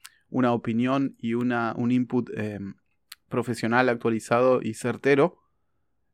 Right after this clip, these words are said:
Eh, bueno, Santi está ofreciendo justamente eso, un asesoramiento gratuito de quince minutos para ustedes.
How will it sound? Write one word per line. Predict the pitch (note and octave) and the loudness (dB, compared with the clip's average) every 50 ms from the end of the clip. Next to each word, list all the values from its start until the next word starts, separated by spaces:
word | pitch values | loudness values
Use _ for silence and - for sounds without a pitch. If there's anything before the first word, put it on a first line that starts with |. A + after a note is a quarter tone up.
| _ _ | _ _
Eh, | - B2+ B2 A#2 A2+ A2+ A2 A2 G#2+ A2 G#2+ G#2+ G#2+ G#2+ G#2+ G#2+ | -2 -2 0 0 0 -2 -4 -4 -6 -6 -6 -6 -6 -6 -6 -4
bueno, | G2+ A#2 C3 C3 B2 A#2+ - | 0 2 2 2 2 0 -4
Santi | - - - C3+ C3+ C3 C#3+ | -8 -4 -2 -2 -2 0 -2
está | C3 C3 - C3+ | -4 -2 0 -2
ofreciendo | B2 A#2 - A#2+ A#2 - B2 B2+ | -2 0 -2 -4 -2 -2 -4 -4
justamente | - - C3 A#2+ - B2+ A#2 A#2 A#2 A2+ A2+ | -2 -2 -2 -2 0 0 -2 -2 0 0 -2
eso, | B2 A#2+ - - | -2 -2 -4 -4
un | A2+ A#2 | -4 -4
asesoramiento | A#2 - A2+ - B2 A2+ A2 A2+ A#2+ A#2 A#2 A#2+ | -4 -6 -8 -8 -6 -4 -4 -4 -4 -4 -4 -2
gratuito | A2 A2 G#2+ B2+ A#2+ - B2 A2+ | -2 -2 -4 -4 -4 -2 -2 -2
de | G#2+ | -2
quince | G2 A2+ A2+ - - | -2 -4 -6 -6 -4
minutos | A2 A2 A#2+ A2+ - A2+ | -4 -2 -2 -2 -4 -6
para | - - G#2 G#2 | -6 -6 -6 -4
ustedes. | - - C3 C3+ D3+ F3 F#3 _ | 0 4 4 4 4 2 -2 _